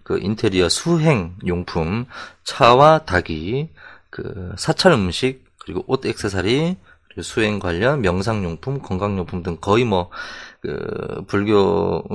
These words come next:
부-, 불교 산업, 어, 불교 문화 콘텐츠들의 그 대부분을 참여를 체험하실 수가 있다고 하네요. 그리고 또, 어, 소망 연등 터널도 조성 중이-, 조성 중이라니까요.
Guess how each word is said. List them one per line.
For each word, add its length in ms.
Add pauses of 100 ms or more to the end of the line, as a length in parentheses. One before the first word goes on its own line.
부-, 260
불교 420
산업, 440
어, 200
불교 260
문화 440
콘텐츠들의 720
그 120 (140)
대부분을 920 (160)
참여를 800 (260)
체험하실 400
수가 220
있다고 300
하네요. 400
그리고 180
또, 320 (500)
어, 240
소망 540
연등 400
터널도 560
조성 300
중이-, 300 (180)
조성 640
중이라니까요. 840